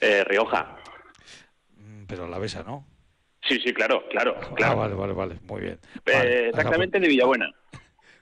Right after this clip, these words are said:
Speaker 2: Vale, aprobado, venga. Bueno,
Speaker 1: Sí,
Speaker 2: aprobado
Speaker 1: ¿verdad?
Speaker 2: no, notable. Nota-, ¿qué, qué carajo? Un sobresaliente. Te, ya
Speaker 1: Eso
Speaker 2: está.
Speaker 1: es, eso es.
Speaker 2: Tenía
Speaker 1: Sí, sí, de Villabuena,
Speaker 2: Bueno,
Speaker 1: de Villabuena.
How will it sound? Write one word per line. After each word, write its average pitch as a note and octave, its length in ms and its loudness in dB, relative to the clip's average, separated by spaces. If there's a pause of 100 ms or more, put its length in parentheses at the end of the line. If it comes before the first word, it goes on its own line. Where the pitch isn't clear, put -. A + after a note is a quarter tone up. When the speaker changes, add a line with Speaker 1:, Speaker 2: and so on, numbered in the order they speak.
(120)
Speaker 2:
Vale, E3 320 2 (100)
aprobado, D3+ 560 2
venga. D3+ 400 -2
Bueno, - 500 -4
Speaker 1:
Sí, F#3 60 4
Speaker 2:
aprobado F#3+ 40 4 (180)
Speaker 1:
¿verdad? G3 40 2
Speaker 2:
no, C3 200 -2
notable. D#3+ 420 0 (280)
Nota-, F#3 200 -4 (320)
¿qué, A#3 160 0 (240)
qué G3+ 140 0
carajo? C#3 380 -2
Un F3 180 -8
sobresaliente. A#2 680 -4
Te, A2+ 420 -8
ya C#3 60 2
Speaker 1:
Eso C3+ 80 2
Speaker 2:
está. G#2 220 2
Speaker 1:
es, F#2 120 0
eso G#2+ 100 0
es. G#2 80 2
Speaker 2:
Tenía A#2+ 480 0
Speaker 1:
Sí, C3+ 100 2
sí, D#3+ 80 4
de C3+ 100 2
Villabuena, A#2 340 2
Speaker 2:
Bueno, D3+ 200 4
Speaker 1:
de C3+ 60 4
Villabuena. A#2 340 0